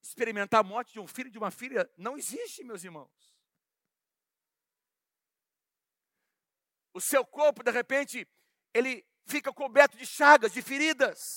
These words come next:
E você vai lendo o livro, ele vai derramando o seu coração diante do Senhor. A Bíblia diz que Jó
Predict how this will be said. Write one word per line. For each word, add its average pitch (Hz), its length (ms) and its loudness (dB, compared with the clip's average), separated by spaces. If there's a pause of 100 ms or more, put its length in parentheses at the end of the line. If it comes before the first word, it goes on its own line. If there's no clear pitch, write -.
(1080)
E 135 80 -20
você 202 260 -10
vai 202 140 0
lendo 196 240 -4
o 170 60 -16
livro, 196 240 -12
ele 175 80 -12
vai 196 200 -4 (240)
derramando 202 440 -8
o - 20 -16
seu 208 160 -12
coração 196 480 -10
diante 190 220 -20
do 190 100 -20
Senhor. 196 500 -18 (1160)
A 180 80 0
Bíblia 240 160 -6
diz 233 140 -4
que 233 120 -12
Jó 208 500 -8